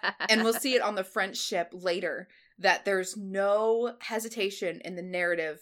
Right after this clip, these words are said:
Speaker 2: to punish that kind of behavior. But yeah,
Speaker 1: It's really
Speaker 2: you go.
Speaker 1: great. Um, but he kinda says, like, "Oh, I'm sorry, we weren't expecting your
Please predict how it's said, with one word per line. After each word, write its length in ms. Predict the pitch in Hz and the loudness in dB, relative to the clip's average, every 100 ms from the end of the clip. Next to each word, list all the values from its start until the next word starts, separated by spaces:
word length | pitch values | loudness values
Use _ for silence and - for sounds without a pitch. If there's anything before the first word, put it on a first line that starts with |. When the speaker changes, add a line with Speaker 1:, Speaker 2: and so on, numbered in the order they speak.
| _ | _
Speaker 2:
to 100 | - | -14
punish 800 | - - - 165 156 160 - - - | -14 -12 -8 -6 -6 -8 -12 -14 -8
that 260 | 180 170 - | 2 2 2
kind 180 | 180 - | -6 -6
of 80 | |
behavior. 540 | - 165 117 - - - _ _ _ _ _ _ _ _ _ 156 - _ _ _ _ _ _ - | -8 -8 -8 -10 -14 -16 _ _ _ _ _ _ _ _ _ -20 -20 _ _ _ _ _ _ -6
But 120 | 180 | -6
yeah, 40 | |
Speaker 1:
It's 140 | 104 - | -6 -8
really 200 | 170 147 | -6 -6
Speaker 2:
you 40 | |
go. 40 | - | -8
Speaker 1:
great. 200 | 127 - _ _ _ _ _ _ _ _ _ - | -8 -10 _ _ _ _ _ _ _ _ _ 0
Um, 280 | 185 180 180 | 2 2 -2
but 120 | 208 | -4
he 120 | 202 | -4
kinda 320 | 214 240 208 202 | -4 -2 -2 -4
says, 280 | - 190 | -4 -4
like, 280 | 175 165 160 - | -4 -6 -6 -4
"Oh, 140 | 190 | 0
I'm 180 | 190 180 | 0 0
sorry, 640 | - - 165 170 156 151 | -8 -4 0 2 2 -2
we 200 | 156 180 | -8 -10
weren't 240 | 180 175 160 | -4 -6 -6
expecting 640 | - - 160 - 165 156 | -10 -6 -6 -6 -14 -14
your 320 | 156 151 139 | -8 -4 -4